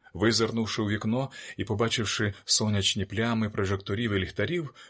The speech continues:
що освітлювали потяг, я одразу зрозумів, чому ми зупинилися. Кордон. Зовні долинули чоловічі голоси, вони наближалися.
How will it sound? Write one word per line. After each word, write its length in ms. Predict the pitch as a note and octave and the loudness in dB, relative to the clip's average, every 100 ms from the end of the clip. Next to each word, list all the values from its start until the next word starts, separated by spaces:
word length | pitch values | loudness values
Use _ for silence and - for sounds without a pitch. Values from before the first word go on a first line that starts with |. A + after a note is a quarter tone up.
| - | -10
що 260 | - F#2 | -4 0
освітлювали 640 | E2+ - F2 - E2+ E2+ | 2 0 0 -2 -2 -2
потяг, 460 | D#2+ D#2+ - D2 - - - - | -2 -4 -6 -10 -12 -18 -14 -2
я 200 | G#2+ F3+ | 2 2
одразу 540 | C3 A#2+ C#3+ B2+ C3 | 2 0 0 2 2
зрозумів, 680 | G#2+ G#2 G2 G2+ A2+ B2+ B2 - - | 0 0 2 2 0 0 -6 -14 -8
чому 360 | - F#2+ F2+ G2 | -4 -2 0 0
ми 240 | F#2 F#2+ - | 0 -4 -4
зупинилися. 720 | - D#2+ D#2+ C#2+ C#2+ - - - _ _ _ _ - | -4 -4 -8 -6 -2 -4 -4 -18 _ _ _ _ -6
Кордон. 480 | F#2 F2 D2+ C#2+ C#2 _ _ _ _ _ _ _ _ - - - | -4 -4 -6 -8 -12 _ _ _ _ _ _ _ _ -20 -12 -4
Зовні 440 | A#2 D#3+ D3+ D3 | 2 2 4 4
долинули 560 | B2+ C3 B2+ B2 A#2+ G#2 | 2 2 2 4 4 4
чоловічі 480 | - F#2+ F#2 - | 2 0 0 0
голоси, 560 | D#2+ E2+ E2+ - A2+ A#2 - - - - | -2 0 2 2 0 -6 -8 -20 -20 -8
вони 260 | E2 F#2+ | -2 0
наближалися. 880 | F#2+ F#2 G2 F#2+ E2 D2 - - - | 0 0 0 0 -2 -2 -4 -4 -16